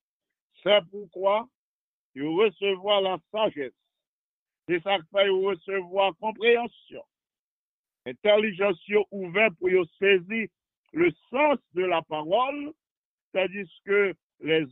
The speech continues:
éminents, euh, intellectuels pas saisi le sens, euh, de, de ces passages des Écritures. Auditrices, auditeurs de la radio Salem,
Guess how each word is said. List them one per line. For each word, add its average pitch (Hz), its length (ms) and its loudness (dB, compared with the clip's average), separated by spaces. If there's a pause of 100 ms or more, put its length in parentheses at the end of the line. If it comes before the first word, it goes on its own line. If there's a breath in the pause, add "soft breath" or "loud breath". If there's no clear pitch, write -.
éminents, 214 600 0 (1040)
euh, 180 240 0
intellectuels 196 1080 -4 (640)
pas 208 200 2 (120)
saisi 180 680 -6 (120)
le 170 180 0 (180)
sens, 175 260 -6 (180)
euh, 185 200 4 (520)
de, 151 200 0
de 156 180 0 (100)
ces 175 220 -2 (640)
passages 151 640 2
des 139 360 -2
Écritures. 107 580 -8 (1900)
Auditrices, 180 560 2
auditeurs 180 480 2
de 170 80 2
la 175 220 2
radio 160 400 0
Salem, 165 600 -2